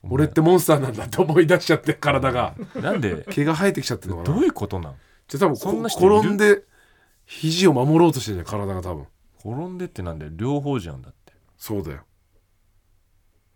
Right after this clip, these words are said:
Speaker 2: いつ転んだね？
Speaker 1: わかんない。
Speaker 2: <laughs> なんだよ。
Speaker 1: 気づいたら濃くなってたね。
Speaker 2: ウルヴァリンみたいだな、なんか。
Speaker 1: <laughs> で、このすね毛も、まあ、昔から濃いんだけど、
Speaker 2: ああ。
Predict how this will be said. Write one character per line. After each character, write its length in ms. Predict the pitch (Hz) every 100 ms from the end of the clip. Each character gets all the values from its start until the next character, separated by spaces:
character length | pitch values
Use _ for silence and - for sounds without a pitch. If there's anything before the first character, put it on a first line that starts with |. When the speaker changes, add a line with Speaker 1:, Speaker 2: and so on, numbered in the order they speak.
| _
Speaker 2:
い 120 | 147
つ 140 | 143 104
転 200 | 85 80
ん 120 | 69
だ 100 | 65
ね？ 100 | 64 _ _ _ -
Speaker 1:
わ 160 | 98 104
か 120 | 104
ん 60 |
な 60 | 90
い。 40 | - _ _ _ _ - - - - - - 277 - 339 - - 359
Speaker 2:
<laughs> 0 |
な 100 | 104
ん 100 | 85
だ 160 | 76 -
よ。 80 | 139 -
Speaker 1:
気 120 | -
づ 200 | 208 262
い 60 | 185
た 100 | 151
ら 40 |
濃 140 | 147 151
く 100 | 127
な 100 | 95
っ 20 |
て 80 | -
た 60 | 78
ね。 100 | 71 _ _ _ _ _ _ _ _ _ _ _ _ _ _ _ _ _ _ - 120
Speaker 2:
ウ 80 |
ル 100 | 175 202
ヴ 80 |
ァ 40 | 139
リ 100 | 90
ン 80 | 87
み 80 |
た 120 | 82 78
い 40 |
だ 60 | 67
な、 120 | 65
な 80 | -
ん 20 |
か。 1080 | - - - - - - - 190 165 196 -
Speaker 1:
<laughs> 720 | - - _ - - - -
で、 240 | - 185 175
こ 120 | 165
の 60 | 156
す 220 | - 180
ね 200 | 247 254
毛 100 | 247
も、 300 | 233 233 226
ま 120 | 190
あ、 60 | 160
昔 260 | 156 185
か 100 | -
ら 40 | 175
濃 220 | 190 196
い 100 | 147
ん 80 | 113
だ 100 | 87
け 60 |
ど、 320 | 87 123 82 -
Speaker 2:
あ 40 |
あ。 280 | _ _